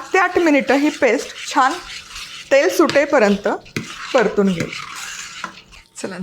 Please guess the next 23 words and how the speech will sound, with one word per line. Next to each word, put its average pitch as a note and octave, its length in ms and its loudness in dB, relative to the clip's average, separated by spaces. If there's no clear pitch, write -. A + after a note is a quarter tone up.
जवळपास B3+ 460 4
दहा C4+ 260 4
मिनिटं C#4+ 340 2
हा D4 140 4
मसाला B3 460 2
परतून C4 560 2
घेतला A#3 280 0
आणि A3+ 180 4
हे C4 160 4
बघा, A#3 280 4
हलकंसं C4+ 640 2
तेल B3+ 300 2
सुटायला A#3 440 2
सुरुवात G#3 360 0
झाली A3+ 340 0
आहे. C4 100 -4
आता A3+ 280 2
यामध्ये B3 540 2
मसाले A#3 440 4
घालूयात. A#3 380 2
मसाल्यांमध्ये A#3+ 880 2
दोन A3+ 320 4
टेबलस्पून C4+ 680 2